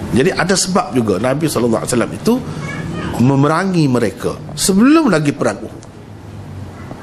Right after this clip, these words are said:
Ha, sebelum lagi per-, perang Uhud. Tetapi per-, peperangan betul-betul di medan perang tak berlaku sebab mereka bersembunyi dalam, dalam benteng tu. Ha, walaupun bagaimanapun Nabi tunggulah.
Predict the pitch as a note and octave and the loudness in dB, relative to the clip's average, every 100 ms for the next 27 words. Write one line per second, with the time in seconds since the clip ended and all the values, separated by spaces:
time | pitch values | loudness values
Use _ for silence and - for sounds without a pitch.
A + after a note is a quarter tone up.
0 | - - - - - - - E3 A#3 D#3 | -12 -10 -8 -8 -10 -8 0 4 6 4
1 | D3 C#3+ D3+ - - C#3+ C3+ B2+ G#2 D#2 | 2 -2 -2 -4 -2 0 2 0 -4 -6
2 | - - - - D3+ D3 G#3+ E3 D#3 D#3 | -10 -16 -16 -4 0 2 2 0 0 -2
3 | D3 D3+ F3 F#3+ C#3 D3 D3+ D3+ - D#3 | 0 0 2 0 0 0 -2 -2 2 4
4 | C#3 C#3 C3+ D#3 D#3 B2 A#2 C3+ D#3+ A#2 | 4 2 2 2 2 -2 -2 -4 -2 -2
5 | G#2 E2+ A3 D#3+ G2+ - - - D3 D3 | -2 0 4 4 2 -6 -12 -2 0 2
6 | D#3 D#3 D3+ D#3 E3 F3+ D3+ D#3+ D3+ C#3+ | 0 0 -2 2 4 6 4 4 0 -2
7 | - C#3 D#3 C#3+ C#3+ D#3+ D#3 F3+ B3+ F3+ | -4 -2 0 0 0 0 0 0 0 -2
8 | B2+ - - - - - - - - - | -6 -14 -14 -14 -16 -14 -14 -14 -12 -4
9 | G2 G#2+ D3 D3 D3+ D#3+ D#3 D#3 A3+ F#3 | 2 4 4 4 2 2 2 0 0 0
10 | G#3 G3+ C4+ B3 C4 F#4+ | -2 2 4 6 4 2